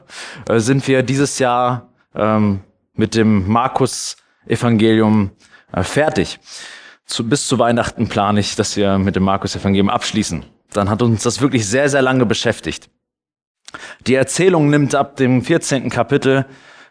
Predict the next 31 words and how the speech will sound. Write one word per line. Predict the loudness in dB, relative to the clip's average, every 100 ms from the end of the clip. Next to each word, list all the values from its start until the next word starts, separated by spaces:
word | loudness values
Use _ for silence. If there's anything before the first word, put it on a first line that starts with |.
| -4
ähm, | 0 0 0 -4 -6 -12
zunehmend | -8 0 2 2 2 2
an | 2
Dramatik | 2 2 0 0 0 -2 -2
zu. | 0 0 0 -12 _ _ _ _ _ _ _ _ _ -20 -20 -20 -20 -10
Bis | -6
Kapitel | -4 0 0
dreizehn | 2 2 0 0 0 0
hatten | 0
wir | 0
noch | 0
viele, | 0 0 2 2 2 -2 -8 -20 -20 -20 -20 -20 _ -6
viele | 0 2
Gespräche, | 2 -2 0 0 0 0
die | -2
geführt | -2 0 -2 0
wurden. | 2 2 4 2 2
In | 0 0
Kapitel | 0 -2 -2 -2
dreizehn | 0 0 0 -2 -2
vor | 0 0
allem | 2 2 2
ging | 2 2 2 2
es | 0 -4
sehr | -4 0 0
stark | 0 -2 0 0
darum, | 0 0 0 0 -2
was, | -2 -2 -4 -6
äh, | -2 0 0
wird | -2 -2
Gott | -2 -2 -4